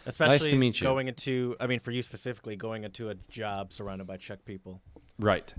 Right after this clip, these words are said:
Speaker 2: exactly. Um, and then also this one, this
Speaker 1: How do you
Speaker 2: one
Speaker 1: say it?
Speaker 2: could
Speaker 1: Say it.
Speaker 2: Uh, uh, uh, "Nice to meet you" is, um,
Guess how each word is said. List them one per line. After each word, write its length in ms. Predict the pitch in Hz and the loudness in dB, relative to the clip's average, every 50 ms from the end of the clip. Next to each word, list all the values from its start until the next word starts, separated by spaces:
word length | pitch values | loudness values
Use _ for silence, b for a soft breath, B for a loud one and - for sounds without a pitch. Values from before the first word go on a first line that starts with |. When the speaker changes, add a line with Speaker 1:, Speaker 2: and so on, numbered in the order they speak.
| 92 | 0
Speaker 2:
exactly. 580 | 131 120 110 110 123 113 113 - - 92 78 - b b b b b b b b | 0 2 4 6 6 6 6 4 2 0 0 -2 b b b b b b b b
Um, 300 | - 104 101 101 101 107 | 2 4 6 6 4 4
and 160 | - 147 143 160 | 4 4 6 6
then 140 | 180 185 | 8 8
also 320 | 180 190 202 208 - 226 202 | 8 8 8 8 8 6 8
this 260 | 180 202 220 - - | 8 8 6 8 8
one, 340 | 214 214 202 196 196 196 - b b b b b | 8 8 8 8 6 2 -2 b b b b b
this 140 | 175 214 - | 2 4 6
Speaker 1:
How 0 | |
do 40 | 165 | 6
you 120 | 254 247 | 6 6
Speaker 2:
one 100 | 247 143 | 8 8
Speaker 1:
say 60 | 240 | 8
it? 80 | 233 - | 8 6
Speaker 2:
could 80 | - 185 | 4 -2
Speaker 1:
Say 140 | - 127 123 | -2 0 -2
it. 140 | 104 92 - _ _ _ _ _ _ _ _ _ - | -2 -4 -8 _ _ _ _ _ _ _ _ _ 6
Speaker 2:
Uh, 40 | 120 | 6
uh, 540 | 123 123 120 117 117 113 123 135 123 123 113 | 8 8 8 8 6 6 4 4 4 4 4
uh, 140 | 123 117 120 | 4 4 4
"Nice 240 | 120 127 143 143 - | 4 4 4 2 2
to 80 | - 139 | 0 0
meet 140 | 147 165 160 | 0 2 2
you" 120 | 170 160 | 2 2
is, 260 | 123 143 131 123 110 123 | 4 4 4 4 4 4
um, 420 | 120 113 110 107 104 104 101 | 2 4 4 2 2 0 -2